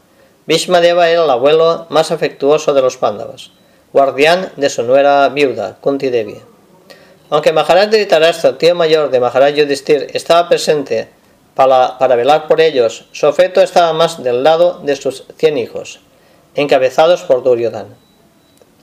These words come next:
Finalmente, se formó una camarilla colosal para privar a los cinco hermanos Pándava de su justo derecho al reino de Hastinapura.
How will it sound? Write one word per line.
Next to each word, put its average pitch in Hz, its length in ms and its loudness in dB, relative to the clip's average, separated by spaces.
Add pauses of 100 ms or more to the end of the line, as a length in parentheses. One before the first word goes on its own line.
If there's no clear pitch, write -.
(340)
Finalmente, 160 880 0
se 143 180 0
formó 151 260 2
una 185 180 2
camarilla 165 640 0
colosal 139 560 0 (640)
para 180 500 2
privar 151 580 0 (160)
a 135 120 0
los 135 160 2
cinco 165 520 0 (180)
hermanos 147 500 0
Pándava 120 500 -2 (340)
de 190 140 0
su - 140 0
justo 180 280 0
derecho 160 380 0
al 131 80 0
reino 143 280 2
de 135 120 0
Hastinapura. 123 640 -6